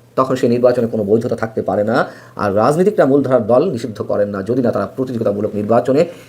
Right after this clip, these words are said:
হেরে যাওয়ার তুমুল আশঙ্কা না করে। ডক্টর মোহাম্মদ ইউনূস অবশ্যই অনির্বাচিত একজন কর্মকর্তা, তার ভাষায়, আহ, সরকারের প্রধান নির্বাহী। এবং অবশ্যই ডক্টর মোহাম্মদ ইউনূস তো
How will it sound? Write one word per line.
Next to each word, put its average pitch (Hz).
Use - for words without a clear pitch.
হেরে 123
যাওয়ার 110
তুমুল 127
আশঙ্কা 110
না 90
করে। 90
ডক্টর 170
মোহাম্মদ 170
ইউনূস 170
অবশ্যই 160
অনির্বাচিত 151
একজন 139
কর্মকর্তা, 135
তার 113
ভাষায়, 127
আহ, 85
সরকারের 104
প্রধান 113
নির্বাহী। 120
এবং 170
অবশ্যই 240
ডক্টর 185
মোহাম্মদ 190
ইউনূস 220
তো 196